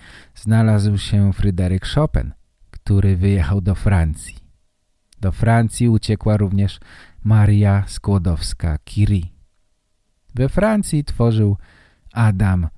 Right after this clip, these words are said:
Mickiewicz. Czesław Miłosz i Witold Gombrowicz również żyli i tworzyli na emigracji.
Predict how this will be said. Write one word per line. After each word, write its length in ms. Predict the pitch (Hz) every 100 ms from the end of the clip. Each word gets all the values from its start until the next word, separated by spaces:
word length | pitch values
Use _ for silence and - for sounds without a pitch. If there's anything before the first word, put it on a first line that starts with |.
| -
Mickiewicz. 920 | 95 104 - - 95 71 69 - - - - - _ _ _ _ _ _ _ _ _ -
Czesław 500 | 90 - 98 92 127
Miłosz 560 | 160 156 131 127 - - _ _ _ -
i 140 | 95
Witold 600 | 104 107 - 101 98 95
Gombrowicz 760 | 110 113 147 175 139 123 - - _ _ -
również 760 | 180 262 208 117 78 65 - - _ _ _ -
żyli 540 | 95 131 160 156 139 - _ _ -
i 140 | 170
tworzyli 680 | - - 143 107 107 101 104
na 280 | 92 90 87
emigracji. 880 | 107 98 98 101 90 76 - -